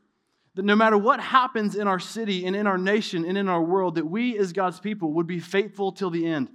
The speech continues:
And, and all that to say, a few of the things that we see in the book of Titus are essential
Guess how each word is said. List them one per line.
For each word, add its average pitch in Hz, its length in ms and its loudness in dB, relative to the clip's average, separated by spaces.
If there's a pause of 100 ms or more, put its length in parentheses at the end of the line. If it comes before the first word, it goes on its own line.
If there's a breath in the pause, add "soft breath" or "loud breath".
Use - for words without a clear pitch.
(540 soft breath)
And, 196 160 -10
and 214 140 2
all 240 140 0
that 233 160 -4
to 214 80 -4
say, 180 380 0 (1080)
a 170 100 0
few 302 300 4
of 269 80 0
the 247 100 4
things 247 320 0
that 220 80 -4
we 208 120 0
see 208 500 -2
in 226 160 2
the 226 80 0
book 214 320 0
of 175 180 -4
Titus 175 520 0
are 180 200 -2
essential 226 640 -4